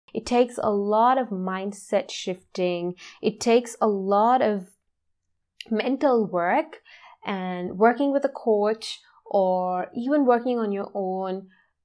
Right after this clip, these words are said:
getting a lot of knowledge from books, from podcasts, from people for you to really get to this place. The bottom line is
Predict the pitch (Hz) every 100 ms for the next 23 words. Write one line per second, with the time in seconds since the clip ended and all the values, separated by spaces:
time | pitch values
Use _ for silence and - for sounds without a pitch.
0 | 180 240 240 254 226 202 208 214 208 190
1 | 190 190 190 - 180 160 202 202 - -
2 | - 165 170 - 214 - - 196 190 185
3 | 180 - - - 175 175 - - 262 285
4 | 214 185 175 175 _ _ _ - 226 254
5 | 285 240 196 190 240 240 226 214 208 208
6 | 214 202 180 - - 214 175 175 - -
7 | _ _ 214 247 311 370 294 262 247 214
8 | 190 190